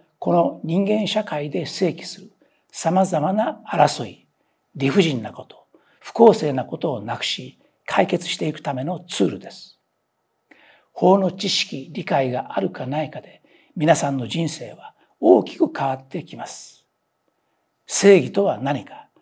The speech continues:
公正な社会を作るにはどうすべきか、こうした問題に関心のある人は、ぜひ現代法学部にいらしてください。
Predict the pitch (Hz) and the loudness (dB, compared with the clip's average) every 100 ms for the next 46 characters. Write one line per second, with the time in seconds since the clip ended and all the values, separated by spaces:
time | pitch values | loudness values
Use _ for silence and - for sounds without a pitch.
0 | _ _ _ - 202 190 190 180 165 - | _ _ _ -4 4 4 4 0 -2 -4
1 | 160 - 131 120 - 180 139 160 139 104 | -4 -4 -6 -6 -10 -8 -6 -6 -8 -2
2 | 196 226 - - - - - _ _ _ | 2 2 2 -8 -18 -20 -20 _ _ _
3 | _ _ - 196 185 175 151 160 156 160 | _ _ -2 -2 0 -2 0 0 0 -2
4 | 170 - 151 160 - 160 147 139 123 - | -4 -10 -10 -8 -8 -8 -8 -10 -14 -14
5 | 202 - - - 196 208 180 - - _ | -12 -12 -14 -2 4 6 4 -8 -20 _
6 | _ _ 147 139 131 117 120 110 - 208 | _ _ -2 0 0 0 -4 -8 -6 -6
7 | 123 107 - - - - - | -6 -8 -8 -10 -10 -14 -18